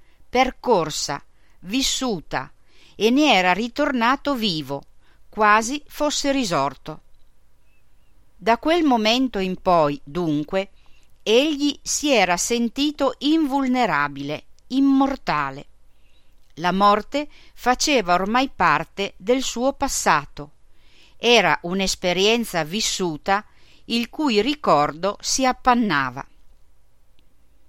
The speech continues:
È stata proprio la notizia della morte di Levi a farlo ridiventare mortale, a tornare a porre la morte nel suo avvenire,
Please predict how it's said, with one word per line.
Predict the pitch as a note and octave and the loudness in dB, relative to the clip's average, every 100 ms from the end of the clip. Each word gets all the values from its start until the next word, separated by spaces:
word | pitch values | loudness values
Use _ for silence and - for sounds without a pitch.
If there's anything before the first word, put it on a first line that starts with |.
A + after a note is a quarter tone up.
| - - - - - | -20 -20 -20 -20 -20
È | - C4+ | -4 -2
stata | C#4 - G3 D3+ - D3+ | -2 0 0 2 -2 -4
proprio | A#3+ C#4 D#4 C4 | 4 4 4 0
la | G3+ G3+ | 0 2
notizia | G3 - A#3+ C#4 - F3+ | 0 -6 -10 -8 -4 -4
della | F3 F3+ F3 | -4 -2 0
morte | G3 A3+ A3 E3+ D#3 | 2 2 0 -6 -6
di | A3 | -2
Levi | F#3+ D3+ D3 F#3 G#3 - - - - - | 0 0 -2 -6 -8 -16 -20 -20 -20 -8
a | - A#3 | -6 -4
farlo | - A#3 F3 E3 D#3+ - | 2 4 4 0 -4 -4
ridiventare | - C#4 C4+ B3+ D4 D4 - F#3+ G#3+ | -4 -2 -2 -2 0 -2 0 0 2
mortale, | B3 A#3+ A3+ - D3+ C#3 C3+ - - - - - - - - - | 0 0 -2 -4 -4 -4 -10 -18 -20 -20 -20 -20 -20 -20 -20 -6
a | E3+ | -6
tornare | - G#3 G#3 A3 A3+ F3+ D3+ - | -2 -2 0 2 4 2 -2 -6
a | D#3+ | -8
porre | - G3+ A3 G#3+ D#3+ | -4 0 2 2 2
la | E3 | 2
morte | G3 E3+ D3+ D#3+ - G#3 - | 2 2 0 -2 -6 -6 -6
nel | G#3 B3+ C#4+ | -2 0 0
suo | - A#3 C4 | -2 0 4
avvenire, | B3 A3+ A#3+ A3 E3+ D3 C#3+ | 4 4 0 0 0 -2 -4